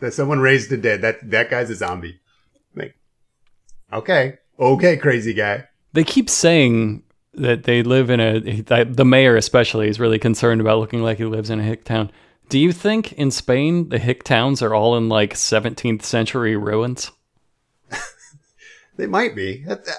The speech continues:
Speaker 1: I like to picture it that way.
Speaker 2: Well, that's, like, that's how I'm doing it now. All of their hillbillies are just living in, like, beautiful, dilapidated fortresses.
Speaker 1: I just watched, uh, an old episode of MacGyver for the site, and MacGyver infiltrated, like, some Spanish village in the Basque countryside,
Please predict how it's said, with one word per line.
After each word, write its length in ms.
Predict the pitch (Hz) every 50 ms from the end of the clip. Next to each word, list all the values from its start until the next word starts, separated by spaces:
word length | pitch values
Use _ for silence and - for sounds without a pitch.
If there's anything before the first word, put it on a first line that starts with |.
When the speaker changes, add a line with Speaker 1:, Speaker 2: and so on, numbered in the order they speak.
| -
Speaker 1:
I 100 | 185 196
like 200 | 185 180 151 -
to 60 | -
picture 320 | - - 123 - - - 95
it 80 | 82
that 180 | 90 92 90 95
way. 180 | 110 147 147 143 _ _ _ _ _ -
Speaker 2:
Well, 140 | - 135
that's, 120 | 139 - -
like, 320 | 180 170 170 - _ _
that's 200 | - 117 113 - -
how 160 | 139 156 180
I'm 100 | 170 143
doing 280 | 135 147 196 233 226
it 80 | 214 120
now. 260 | 113 101 98 104 92 95
All 180 | 107 131 160
of 80 | 156 147
their 140 | 170 151 113
hillbillies 600 | 107 127 147 160 156 151 127 113 110 110 101 117
are 80 | 117
just 220 | 104 117 107 - -
living 300 | 123 120 113 127 117 113
in, 120 | 110 107
like, 340 | 110 110 110 101 110 110 104
beautiful, 480 | - 120 120 120 123 - - 123 113
dilapidated 760 | 107 110 113 107 107 110 110 - 117 110 110 110 110 104 -
fortresses. 800 | - - - 110 113 113 - - 95 - - 98 98 98 - - _ _ _ _ _ -
Speaker 1:
I 80 | 131 127
just 200 | 135 147 - -
watched, 300 | 131 117 107 - - -
uh, 200 | 123 107 101 101 -
an 140 | 107 104 110
old 140 | 107 110 113
episode 260 | - - - 135 110
of 80 | 95
MacGyver 420 | 95 90 90 113 127 139 120 101 -
for 100 | - 107
the 80 | 87 85
site, 400 | - - 110 87 82 80 - _ _ -
and 360 | 143 110 101 95 92 87 127 - -
MacGyver 420 | 123 110 95 110 110 104 92 101 110
infiltrated, 540 | 107 110 - 117 - - 127 110 95 95 98
like, 200 | 98 90 90 -
some 520 | - - 110 104 98 95 87 85 85 _ _ _ _ _ _ _ _ _ _ _
Spanish 560 | - - - - - 117 113 107 104 - -
village 360 | 123 117 107 104 104 98 87
in 120 | 110 101 95
the 60 | 92
Basque 320 | 85 98 101 104 - -
countryside, 680 | - 123 113 - 113 104 - - 107 90 85 82 82 -